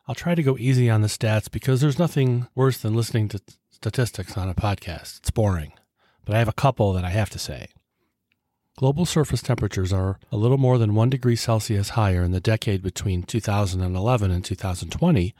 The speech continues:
compared to eighteen fifty and nineteen hundred. The past five years have been the hottest on record since eighteen fifty.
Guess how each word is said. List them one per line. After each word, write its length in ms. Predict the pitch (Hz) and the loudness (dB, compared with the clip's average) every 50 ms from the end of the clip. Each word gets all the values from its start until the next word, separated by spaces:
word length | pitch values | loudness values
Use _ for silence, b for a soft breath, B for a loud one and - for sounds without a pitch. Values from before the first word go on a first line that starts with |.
| b b b | b b b
compared 380 | - 107 98 92 98 95 92 90 | 0 0 2 2 2 2 0 0
to 140 | - 107 - | -2 -2 0
eighteen 320 | - 107 104 - 107 98 95 | 0 0 0 2 2 2 2
fifty 520 | - - - 120 - - - 87 85 92 - - _ _ _ _ - | 2 0 0 0 0 -2 -4 -4 -4 -6 -10 -16 _ _ _ _ -4
and 180 | - 98 92 90 | 0 0 2 2
nineteen 340 | 87 90 87 - 95 87 | 2 0 0 0 -2 0
hundred. 420 | 87 113 123 98 78 76 - _ - _ _ _ _ _ _ _ _ - | 2 2 2 2 0 -4 -10 _ -20 _ _ _ _ _ _ _ _ -6
The 80 | - - | -2 0
past 300 | - 117 113 123 - - | 2 2 2 0 0 2
five 220 | - 123 120 117 | 2 4 4 4
years 240 | 107 104 107 110 107 | 4 4 4 4 2
have 80 | 113 | 2
been 140 | 98 98 95 | 0 2 0
the 160 | 95 92 - | 0 0 2
hottest 340 | - 120 110 107 113 117 - | 2 2 2 2 2 0 2
on 160 | 120 110 107 | 2 4 4
record 380 | 104 98 92 - - 98 90 - | 4 2 2 0 -2 -4 -4 -4
since 260 | - - 92 87 - - _ - | -6 -4 -4 -4 -6 -6 _ -2
eighteen 300 | 117 113 - - 113 101 | -2 0 2 2 0 2
fifty. 500 | - - 113 - - - - - _ _ | 2 0 -2 -2 -4 -8 -10 -12 _ _